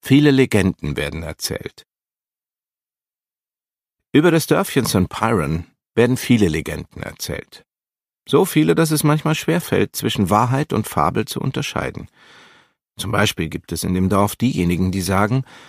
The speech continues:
bei den uralten Felsen, die die beiden Enden der Hafenmauer markieren, handle es sich um die sterblichen Überreste der Fischer John Brewster und Matthew Trevoran, die zu Recht in Stein verwandelt wurden,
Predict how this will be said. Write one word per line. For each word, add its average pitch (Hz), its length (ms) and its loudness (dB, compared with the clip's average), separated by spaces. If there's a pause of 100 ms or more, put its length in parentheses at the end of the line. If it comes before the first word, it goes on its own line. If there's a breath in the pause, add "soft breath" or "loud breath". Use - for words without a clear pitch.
(380 loud breath)
bei 104 140 2
den 123 160 6
uralten 143 540 4
Felsen, 135 540 2
die 120 140 2
die 107 140 2
beiden 110 320 4
Enden 113 500 2
der 95 160 4
Hafenmauer 104 600 4
markieren, 117 580 0 (560 soft breath)
handle 139 460 2
es - 180 -2
sich - 400 -2
um 123 160 4
die 123 80 2
sterblichen 127 520 2
Überreste 82 540 -2
der 90 120 0
Fischer 117 320 0
John 104 320 2
Brewster 92 580 0
und 80 160 0
Matthew 101 320 2
Trevoran, 98 640 -2 (640 soft breath)
die 110 160 0
zu 127 160 2
Recht 151 340 -2
in 104 120 0
Stein 131 280 0
verwandelt 95 520 2
wurden, 110 360 4